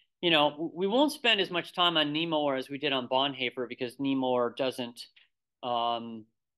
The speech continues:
he doesn't write a lot, but he has an interesting story that we'll, you know, continue on with next week. And then after him, we'll move on to Hermann Sasse, who was, uh,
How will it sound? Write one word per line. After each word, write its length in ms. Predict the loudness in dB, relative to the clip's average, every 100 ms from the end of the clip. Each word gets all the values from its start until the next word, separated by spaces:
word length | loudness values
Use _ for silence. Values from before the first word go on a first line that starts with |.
| _ _
he 80 | -4
doesn't 200 | -2 -2 2
write 240 | 4 4
a 60 | 4
lot, 280 | 2 0
but 100 | -4
he 140 | -6 0
has 180 | 0 2
an 60 |
interesting 480 | 0 0 -6 -4 -6
story 480 | -6 -2 2 4 4
that 240 | 0 0
we'll, 240 | 0 0 -2
you 60 | -6
know, 120 | -6
continue 420 | -8 -10 -6 -2
on 200 | 0 0
with 100 | -2 -8
next 260 | -8 -8 -8
week. 280 | -10 -10 _ -20 _ _ -2
And 180 | 0 2
then 320 | 4 4 2 0
after 380 | 2 2 0 -6
him, 400 | -4 -4 -4 -8
we'll 240 | -2 0
move 240 | 0 -2 0
on 220 | 0 -2
to 100 | -4
Hermann 280 | -8 -8 -6
Sasse, 540 | 0 2 2 0 -6 -6
who 80 |
was, 320 | -6 -6 -4 -2
uh, 240 | -2